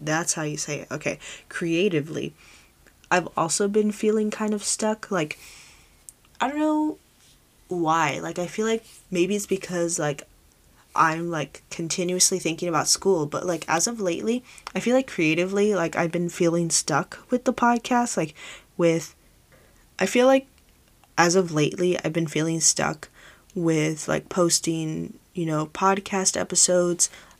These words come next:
coming up with new ideas and topics for episodes, but also, like, posting Instagram content and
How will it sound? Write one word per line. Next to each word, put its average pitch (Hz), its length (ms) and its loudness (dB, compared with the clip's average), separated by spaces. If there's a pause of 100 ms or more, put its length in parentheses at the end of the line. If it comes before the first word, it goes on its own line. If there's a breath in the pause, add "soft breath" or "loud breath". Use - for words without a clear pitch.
(100)
coming 175 260 0
up 156 120 0
with 156 120 0
new 156 240 -2
ideas 208 640 0
and 202 100 0
topics 220 480 -4
for - 260 -6
episodes, 196 760 2
but 185 120 -2
also, 170 400 2
like, 160 220 0
posting 151 380 0
Instagram 156 440 -2
content 160 600 -4 (400 loud breath)
and 151 420 0